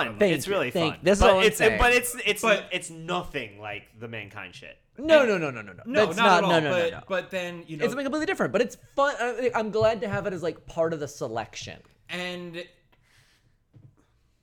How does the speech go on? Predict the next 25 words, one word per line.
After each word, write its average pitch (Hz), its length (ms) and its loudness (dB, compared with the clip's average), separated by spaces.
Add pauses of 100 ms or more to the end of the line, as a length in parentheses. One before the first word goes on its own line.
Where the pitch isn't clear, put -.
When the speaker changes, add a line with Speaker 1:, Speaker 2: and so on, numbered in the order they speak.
(720)
Speaker 1:
they 165 160 -10
took 214 280 -14
the 220 80 -10
makeup 143 420 -12
off. 117 480 -12
They've, 131 260 -14
they've, 139 360 -14
they've 123 200 -18
stripped - 480 -14 (100)
away 143 480 -10
a 123 100 -10
lot 139 340 -8
of 117 200 -14
the 120 100 -14
gimmick 165 500 -14
part 123 280 -12
of 101 120 -18
this, 107 340 -18
and 123 140 -18
so 143 120 -18
now 160 580 -12 (220)
the 135 100 -14
new 151 240 -10
direction 143 580 -12
is, 117 360 -18